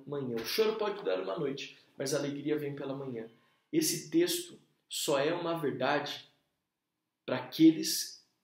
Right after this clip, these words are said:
que prosseguem em conhecer ao Senhor. Deixa eu te falar. Isso veio aqui do Espírito Santo agora pra você. Até coloquei meu esboço de lado. Conhecer ao Senhor nos dá acesso a algumas áreas,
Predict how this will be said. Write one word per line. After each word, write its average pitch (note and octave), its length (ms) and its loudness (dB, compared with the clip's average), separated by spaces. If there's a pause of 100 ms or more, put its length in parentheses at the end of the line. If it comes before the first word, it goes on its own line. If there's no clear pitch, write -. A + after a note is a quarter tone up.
(120)
que D3 220 -10
prosseguem E3+ 880 -2
em D#3+ 140 -4
conhecer D3+ 480 -6
ao A#2+ 60 -8
Senhor. - 360 -12 (400)
Deixa C3+ 180 -8
eu - 40 -12
te - 60 -10
falar. B2 420 -8 (960)
Isso C3+ 200 -6
veio D3 180 -4
aqui D#3 420 -8
do C#3 100 -12
Espírito D3+ 400 -4
Santo D#3 380 -4
agora B2+ 640 -2
pra A#2+ 140 -12
você. - 260 -8
Até - 180 -4
coloquei D#3+ 340 -6
meu C#3+ 120 -8
esboço C3 420 -6
de B2 100 -10
lado. A2 280 -12 (1160)
Conhecer E3 560 2
ao E3+ 100 -2
Senhor C#3 640 0 (320)
nos B2+ 160 -4
dá C#3+ 180 2
acesso - 880 2
a - 80 -8
algumas C#3+ 520 -4
áreas, C3 640 -2